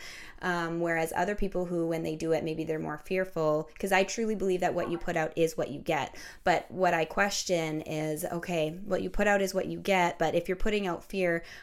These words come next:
and negativity, are you actually getting, like, low vibrational, negative, evil beings, or is what you're getting just,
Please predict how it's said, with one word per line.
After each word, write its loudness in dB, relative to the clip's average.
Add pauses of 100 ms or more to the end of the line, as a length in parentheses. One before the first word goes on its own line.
(220)
and 0
negativity, 0
are 0
you 0
actually -2
getting, 0
like, -2
low 4
vibrational, 0
negative, 0
evil 2 (280)
beings, 2
or 6 (260)
is 0
what 4
you're 4
getting 4
just, 0